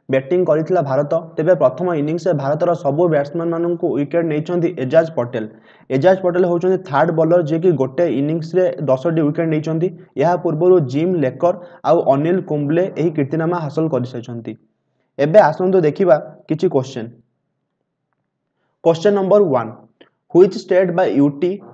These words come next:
ପ୍ଲେଜ୍ ହୋଷ୍ଟ ଟୁ ଦ ଖେଲୋ ଇଣ୍ଡିଆ ୱିଣ୍ଟର ଗେମ୍ ଟୁ ଥାଉଜେଣ୍ଡ ଟ୍ୱେଣ୍ଟି ୱାନ୍? ଆନ୍ସର ହେଉଛି ଜାମ୍ମୁ କାଶ୍ମୀର।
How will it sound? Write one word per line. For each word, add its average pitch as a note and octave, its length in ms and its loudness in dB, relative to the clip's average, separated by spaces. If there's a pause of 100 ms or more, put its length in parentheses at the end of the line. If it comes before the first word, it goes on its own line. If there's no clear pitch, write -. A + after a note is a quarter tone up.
(200)
ପ୍ଲେଜ୍ F3 300 2
ହୋଷ୍ଟ D#3 440 -4
ଟୁ F3 140 2
ଦ E3+ 120 2
ଖେଲୋ D3+ 360 0
ଇଣ୍ଡିଆ D#3+ 320 0
ୱିଣ୍ଟର C#3 340 -2
ଗେମ୍ E3+ 220 0
ଟୁ C#3+ 140 -2
ଥାଉଜେଣ୍ଡ D#3+ 320 -4
ଟ୍ୱେଣ୍ଟି A#2+ 280 -4
ୱାନ୍? A2 200 -6 (1000)
ଆନ୍ସର D#3 300 6
ହେଉଛି F3+ 280 -2 (280)
ଜାମ୍ମୁ C3+ 280 -2
କାଶ୍ମୀର। A#2 380 -6